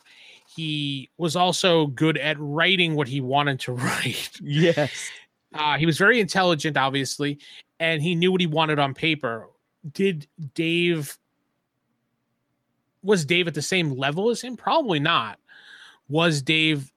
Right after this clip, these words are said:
Speaker 1: a good role player? Yeah. Was he a good writer? Eh.
Speaker 2: Yeah.
Speaker 1: I've read some of Dave's stuff. I don't think it's on par with Gygax's stuff. That's my opinion again.
Speaker 2: Yeah.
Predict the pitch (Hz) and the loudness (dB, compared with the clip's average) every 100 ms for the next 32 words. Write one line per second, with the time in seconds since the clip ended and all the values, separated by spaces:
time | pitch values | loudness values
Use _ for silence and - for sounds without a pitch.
0 | - 170 131 160 135 135 151 151 165 165 | -6 -2 2 2 2 0 -2 -2 -2 0
1 | 170 151 _ _ - _ _ 220 330 277 | -2 -6 _ _ -20 _ _ -2 2 2
2 | 123 113 147 180 196 156 185 156 156 139 | 0 -6 -6 -4 -2 -2 -2 0 0 2
3 | 185 214 214 - 240 233 180 - _ _ | 2 2 0 -2 -6 -6 -6 -12 _ _
4 | _ _ _ _ - - - 220 233 175 | _ _ _ _ -10 -8 0 2 4 6
5 | 247 233 247 226 226 220 - 226 214 - | 6 4 2 4 4 2 2 0 0 0
6 | 180 175 180 156 156 156 151 143 156 147 | -2 -2 -4 -6 -6 -4 -6 -4 0 0
7 | 143 117 131 135 139 131 - 131 - 135 | 0 -2 -2 0 0 -2 -6 -8 -4 -2
8 | 131 - _ _ _ _ _ _ _ _ | -2 -8 _ _ _ _ _ _ _ _
9 | _ _ _ - 156 151 151 147 185 196 | _ _ _ -6 -4 0 0 0 0 0
10 | 202 202 226 202 | -2 0 0 -2